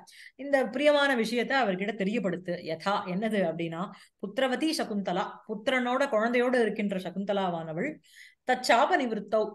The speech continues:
அவ-, அவளுக்கு துர்வாசரால கிடைக்கப்பட்ட அந்த சாபமானது நிவிருத்தியான தருணத்தில், ஸ்மிருதிமதா துஷ்யந்தேன, திருப்பியும், ஆ, ஸ்மரண அவஸ்தைக்கு வந்த, நல்ல ஸ்மரணம் வந்த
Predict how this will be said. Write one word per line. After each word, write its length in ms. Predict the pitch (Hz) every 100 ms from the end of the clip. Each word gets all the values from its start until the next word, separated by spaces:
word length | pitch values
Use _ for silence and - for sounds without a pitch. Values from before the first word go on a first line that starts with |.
| -
அவ-, 200 | 202 214
அவளுக்கு 320 | 214 214 202
துர்வாசரால 1200 | 190 214 277 285 285 247 220 202 190 190 214 233
கிடைக்கப்பட்ட 600 | 220 202 208 233 214 208
அந்த 160 | 196 180
சாபமானது 760 | 180 190 214 240 220 196 185
நிவிருத்தியான 760 | 175 170 214 226 196 170 160 151 -
தருணத்தில், 720 | - 175 208 - 180 220 - - - _ -
ஸ்மிருதிமதா 720 | 226 262 339 320 302 285 233
துஷ்யந்தேன, 600 | 214 220 208 185 160 190 - - - - 262
திருப்பியும், 760 | 330 311 320 339 311 254 208 185 - - _ 196
ஆ, 400 | 196 180 170 165 170 - _ - 175
ஸ்மரண 240 | 233 269 302 269 233 190
அவஸ்தைக்கு 500 | 220 233 233 214 190
வந்த, 460 | 175 196 214 208 -
நல்ல 240 | 202 220
ஸ்மரணம் 420 | 214 202 233 254
வந்த 480 | 202 175 190 247 320